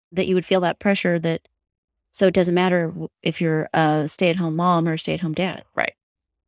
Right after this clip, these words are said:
Speaker 1: So, well, what would be the opposite? If we're saying, regardless of gender, sometimes you feel the need to succeed with some extra style.
Speaker 2: Right.
Speaker 1: What do you think, or what roles are there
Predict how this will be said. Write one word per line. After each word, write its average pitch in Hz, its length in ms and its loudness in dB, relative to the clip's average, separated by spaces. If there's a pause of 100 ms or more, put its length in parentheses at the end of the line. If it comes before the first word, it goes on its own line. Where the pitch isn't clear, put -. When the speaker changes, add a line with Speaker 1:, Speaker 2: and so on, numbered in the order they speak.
(180)
Speaker 1:
So, 196 360 0 (100)
well, 202 140 4
what 220 140 6
would 247 120 6
be 220 100 4
the 190 120 4
opposite? 165 500 0
If 160 120 -8
we're 190 100 4
saying, 180 360 0 (480)
regardless 185 600 0
of 170 320 0
gender, 170 640 2
sometimes 180 480 -2
you 170 80 -2
feel 175 320 2
the 170 120 0
need 170 360 0
to 165 180 -4
succeed 185 720 -2
with 160 260 -2 (640)
some 170 340 0 (280)
extra 165 340 -4
style. 170 500 -2
Speaker 2:
Right. 185 320 2 (200)
Speaker 1:
What 196 160 0
do 240 80 2
you 247 80 4
think, 214 240 0
or 185 100 2
what 180 220 0
roles 196 300 2
are 170 160 2
there 170 440 0